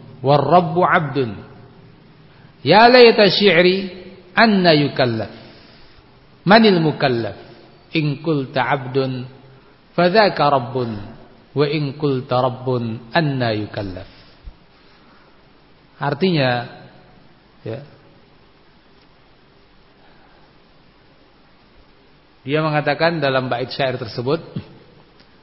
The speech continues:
"Rob itu adalah hamba, dan hamba itu adalah Rob. Duhai, kalau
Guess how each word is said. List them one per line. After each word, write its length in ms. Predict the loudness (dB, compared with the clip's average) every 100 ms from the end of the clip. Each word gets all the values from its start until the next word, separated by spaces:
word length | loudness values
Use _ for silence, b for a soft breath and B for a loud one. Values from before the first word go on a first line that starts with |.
| _ _ _ _
"Rob 400 | -2 2 0 -2
itu 400 | -8 -6 -2 -2 -2
adalah 720 | -4 -2 -2 -2 -4 -6 -18 -20 -20 -20 -20 _ _ _ _ _ -8
hamba, 880 | -4 -4 -4 -6 -4 -6 -8 -18 -20 -20 -20 _ _ _ _ _ _ _ _ -6
dan 240 | -2 0
hamba 480 | 0 0 0 0 0
itu 240 | -2 -6 -8
adalah 560 | -6 -6 -6 -8 -10 -10
Rob. 400 | -4 -4 -4 -20 -20 -20 -20 -20 -20 _ _ _ -20 -20 -20 -20 -20 _ _ -20 -20 -14
Duhai, 460 | -4 0 2 2 2
kalau 160 | 0